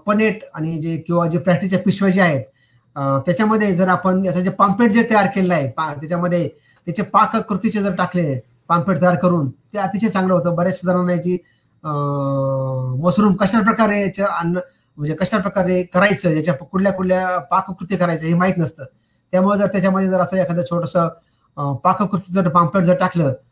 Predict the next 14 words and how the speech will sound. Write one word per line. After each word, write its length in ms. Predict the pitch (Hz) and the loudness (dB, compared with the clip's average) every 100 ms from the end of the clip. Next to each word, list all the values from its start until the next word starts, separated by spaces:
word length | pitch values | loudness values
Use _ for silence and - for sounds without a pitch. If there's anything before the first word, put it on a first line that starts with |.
| _ - | _ -2
त्याप्रमाणे 540 | 196 196 185 185 175 | 0 4 4 6 4
लोकांना 400 | 165 160 165 175 202 _ _ - | 2 0 -2 -2 -4 _ _ -2
पाककृती 840 | 185 180 175 165 165 147 170 202 | 0 0 -2 -4 -6 -4 -2 -2
ह्या 180 | 151 180 233 _ _ - | -2 -4 -6 _ _ -4
करता 240 | 185 180 | -2 0
येतील. 380 | 139 117 110 - _ _ _ _ _ _ _ _ _ - | -2 -4 -12 -14 _ _ _ _ _ _ _ _ _ -10
तर 80 | 202 | -2
हे 240 | 190 262 277 - - _ _ - | 4 4 4 -4 -12 _ _ -14
सुरुवातीपासूनच 880 | - 247 277 262 233 247 214 240 233 | 0 4 4 2 -2 -2 -2 -4 -4
पॅकिंगपर्यंत 640 | - 202 226 208 208 202 196 156 - _ _ _ | -4 0 0 0 -2 -2 -2 -4 -8 _ _ _
हे 140 | 185 190 | -2 0
मी 180 | 190 185 | 0 -2
आपल्याला, 520 | 170 175 175 160 147 - _ _ | -2 -2 0 0 -4 -10 _ _
अ, 60 | _ | _